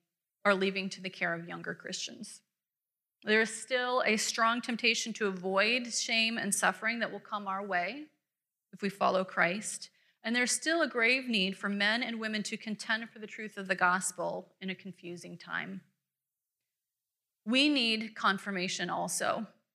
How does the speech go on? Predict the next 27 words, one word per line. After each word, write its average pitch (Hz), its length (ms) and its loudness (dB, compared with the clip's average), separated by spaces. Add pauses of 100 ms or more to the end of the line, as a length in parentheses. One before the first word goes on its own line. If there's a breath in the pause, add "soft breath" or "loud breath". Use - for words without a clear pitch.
(640)
How 277 480 6 (520)
marvelous, 214 600 2
then, 175 420 -4 (880)
that 202 100 -2
the 220 80 8
same 269 500 2
God 220 280 10
who 208 140 -2
is 208 140 0
calling 247 500 2
you 220 240 -2
forward 196 720 -2
to 208 100 -16
face 202 340 -4
new 220 120 -6
challenges 208 560 -2
today 175 580 0 (340)
is 208 180 0
the 202 120 -4
same 233 460 2
God 180 460 4 (420)
who 220 80 -6
spoke 196 440 0
through 226 340 -8
Paul 185 600 0 (560)
to 214 60 -10
confirm 185 600 -8